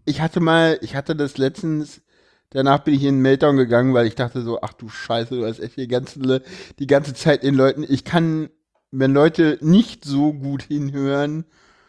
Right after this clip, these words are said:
ohne Problem denen sagen, "Mir geht's gut." Und die Leute fragen nicht nach. Und das hab ich gelernt. Und wenn ich nicht will, dass Leute nachfragen, dann,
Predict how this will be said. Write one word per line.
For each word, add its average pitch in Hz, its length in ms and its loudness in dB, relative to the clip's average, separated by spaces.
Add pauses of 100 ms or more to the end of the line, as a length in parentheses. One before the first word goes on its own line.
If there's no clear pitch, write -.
(360)
ohne 151 220 4
Problem 139 600 2
denen 131 260 2
sagen, 131 380 0
"Mir 151 120 4
geht's 143 240 0
gut." 127 200 -10 (720)
Und 120 240 -10
die 120 40 -14
Leute 117 280 -2
fragen 110 280 -6
nicht 107 160 -8
nach. 101 300 -12 (1400)
Und 131 240 -2
das 127 160 -2
hab 147 120 2
ich 135 140 -6
gelernt. 120 460 2
Und 127 160 -8
wenn 135 120 2
ich 143 120 2
nicht 131 220 -4
will, 151 160 2
dass 156 200 -2
Leute 139 240 -4
nachfragen, 131 420 -4
dann, 123 280 -6